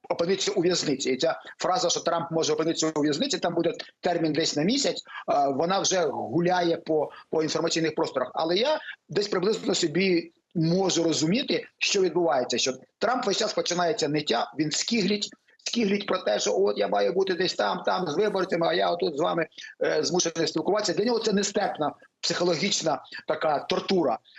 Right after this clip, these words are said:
Е, захист Трампа намагає, ну, він, по-перше, використовує найменшу можливість, щоб перед камерами знову там щось поскигліть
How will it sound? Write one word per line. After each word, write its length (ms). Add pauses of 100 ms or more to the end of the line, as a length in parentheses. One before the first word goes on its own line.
(140)
Е, 200
захист 480
Трампа 300
намагає, 360
ну, 80
він, 200
по-перше, 280
використовує 560
найменшу 360
можливість, 380
щоб 120 (280)
перед 180
камерами 400
знову 260
там 120
щось 180
поскигліть 600